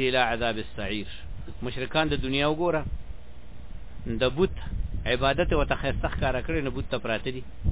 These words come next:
ایرانیانو ته وګوره، د اور عبادت ورته ښایسته ښکاره کړو، نو هغوی ټول عمر د اور عبادت کو.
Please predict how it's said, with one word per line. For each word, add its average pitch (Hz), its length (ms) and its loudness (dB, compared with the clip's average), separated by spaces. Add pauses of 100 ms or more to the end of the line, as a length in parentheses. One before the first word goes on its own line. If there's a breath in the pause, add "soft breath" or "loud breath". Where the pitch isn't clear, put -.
(960)
ایرانیانو 147 460 2
ته 147 120 0
وګوره، 175 320 4
د 147 60 2
اور 156 200 6
عبادت 151 420 4
ورته 139 220 2
ښایسته 131 340 -2
ښکاره 131 380 0
کړو، 156 200 0
نو 139 100 0
هغوی 127 260 2 (960)
ټول 175 160 2
عمر 139 200 2
د 120 80 0
اور 123 180 2
عبادت 104 480 -2
کو. - 80 -6